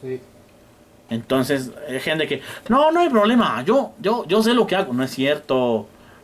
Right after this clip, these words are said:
Speaker 2: no es cierto. Y luego es lo que me comentas, lo ponen al revés y deja de que, que, que, que, bueno, falló una vez y se, se echa para atrás el motor,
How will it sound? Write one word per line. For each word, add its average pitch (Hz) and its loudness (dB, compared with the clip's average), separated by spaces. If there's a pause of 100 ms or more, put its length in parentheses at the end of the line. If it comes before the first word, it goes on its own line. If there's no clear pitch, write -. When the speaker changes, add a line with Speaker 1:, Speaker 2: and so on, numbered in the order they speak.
Speaker 2:
no 151 0
es 170 -2
cierto. 160 2
Y 131 2
luego 180 2
es 180 2
lo 180 0
que 156 -2
me 135 -4
comentas, 143 -2
lo 113 -6
ponen 185 0
al 185 2
revés 185 2 (380)
y 180 2
deja 285 4
de 262 2
que, 156 -4
que, 139 -4 (160)
que, 131 0
que, 117 -4
bueno, 131 -2
falló 131 2
una 170 2
vez 175 0
y 123 0
se, 120 -4
se 120 -2
echa 123 -2
para 110 -2
atrás 127 -2
el 113 0
motor, 113 0